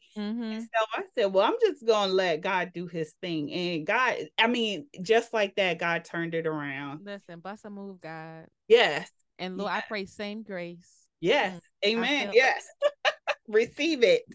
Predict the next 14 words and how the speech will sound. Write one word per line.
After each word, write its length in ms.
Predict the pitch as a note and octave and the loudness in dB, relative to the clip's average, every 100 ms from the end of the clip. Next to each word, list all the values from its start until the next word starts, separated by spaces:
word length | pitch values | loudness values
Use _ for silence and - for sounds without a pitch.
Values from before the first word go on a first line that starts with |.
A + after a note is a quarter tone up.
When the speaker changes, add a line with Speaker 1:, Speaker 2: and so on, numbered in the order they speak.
| - | -8
Speaker 2:
<laughs> 320 | D4+ - - | -8 -6 -2
Speaker 1:
I 120 | C4+ | -2
love 300 | C#4+ C#4 C#4+ C4+ | 0 -2 -2 -2
that. 380 | A#3+ G#3 F#3 - _ _ | -2 -2 -4 -10 _ _
So 560 | - G4+ C#4 C4 B3+ C4 - | -2 2 4 4 2 -2 -2
from 260 | C4+ A#3+ | -2 -2
twenty 360 | - D4+ D4 F#4+ | -4 -6 -4 -2
nineteen, 840 | E4 C#4+ D#4 C#4+ A#3 G#3+ G#3 C4 _ | -2 -2 -4 -6 -4 -4 -4 -8 _
which 180 | A#3 A#3 | -14 -8
is 80 | C4 | -4
not 160 | B3 | -2
a 60 | C4+ | -2
long 260 | C4 A#3 A#3+ | -2 -4 -4
time, 560 | - G#3+ D#3 D3+ A3 | -6 -4 -4 -6 -10